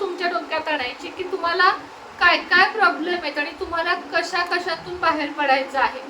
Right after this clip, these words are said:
आता हे झालं, विचार येऊ दे डोक्यात, तुम्हाला कळू दे की नक्की तुम्हाला काय हवं आहे. ते झाल्यानंतर स्टेप नंबर दोन, म्हणजे आपल्याला आपले दोन्ही गुडघे समोर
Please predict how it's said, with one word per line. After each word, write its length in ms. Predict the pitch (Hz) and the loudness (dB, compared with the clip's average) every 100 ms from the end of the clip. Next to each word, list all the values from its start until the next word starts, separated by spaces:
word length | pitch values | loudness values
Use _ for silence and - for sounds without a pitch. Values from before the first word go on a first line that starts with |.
| - - - - | -14 -16 -10 -2
आता 280 | 269 359 370 | -2 0 0
हे 200 | 370 381 | 0 0
झालं, 360 | 381 381 320 302 | 4 4 2 -4
विचार 360 | 320 320 349 359 | -8 -2 0 2
येऊ 300 | 349 330 381 | 0 0 0
दे 140 | 370 | 0
डोक्यात, 360 | 349 294 285 254 | 0 -2 -2 -4
तुम्हाला 400 | - 294 311 330 | -4 -6 -4 -4
कळू 400 | 339 370 359 370 | -4 -2 0 0
दे 100 | 359 | -2
की 180 | - 349 | -6 -10
नक्की 380 | 320 - - | -10 -10 -10
तुम्हाला 440 | 359 370 330 320 320 | -6 -2 -2 -2 -4
काय 320 | - 320 302 | 0 2 2
हवं 240 | 330 302 | 2 2
आहे. 200 | 269 262 247 - - - - - - | 2 2 -6 -12 -16 -18 -18 -16 -2
ते 180 | 381 381 | 0 4
झाल्यानंतर 760 | 392 370 330 339 330 285 269 | 4 4 2 -2 -6 -2 -2
स्टेप 340 | 269 - 330 320 | -2 -6 -6 -6
नंबर 360 | 320 320 311 320 - - - | -4 -4 0 0 0 -8 -12
दोन, 600 | - 370 302 262 - - - - - - - - - - | -4 2 2 2 -6 -12 -12 -14 -14 -14 -14 -14 -14 -10
म्हणजे 460 | 339 330 330 269 269 | -6 -4 0 0 0
आपल्याला 420 | 320 - 294 311 | -4 0 2 4
आपले 400 | 320 339 - 330 | 2 0 -2 -2
दोन्ही 420 | 339 349 294 330 381 | -2 -4 -4 -4 0
गुडघे 400 | 381 370 330 330 | 0 0 -2 -6
समोर 420 | - 330 330 | -4 -2 0